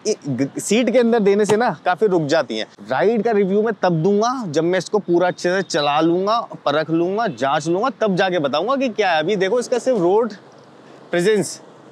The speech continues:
कि रोड पे ये कैसा दिखेगा, कुछ इस type का दिखने वाला है। अगर इसको दोबारा से ऐसे करके देखें तो कुछ इस type का दिखेगा। और इसमें मतलब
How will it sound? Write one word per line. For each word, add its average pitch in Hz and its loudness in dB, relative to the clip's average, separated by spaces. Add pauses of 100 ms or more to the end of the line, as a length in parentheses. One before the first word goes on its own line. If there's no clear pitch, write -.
(140)
कि 240 -2
रोड 190 0
पे 247 2
ये 254 -2 (140)
कैसा 202 -4
दिखेगा, 110 -2 (160)
कुछ 185 -6
इस 170 -4
type 170 -4
का 190 -4 (140)
दिखने 117 -4
वाला 117 0
है। 170 0
अगर 143 -2
इसको 147 -4 (1200)
दोबारा 123 -2
से 131 -2 (260)
ऐसे 123 -4
करके 120 -2
देखें 117 -4
तो 151 -4
कुछ 147 -4
इस 139 -8
type 123 -4
का 139 0
दिखेगा। 117 -2 (300)
और 190 2
इसमें 226 0 (640)
मतलब 254 0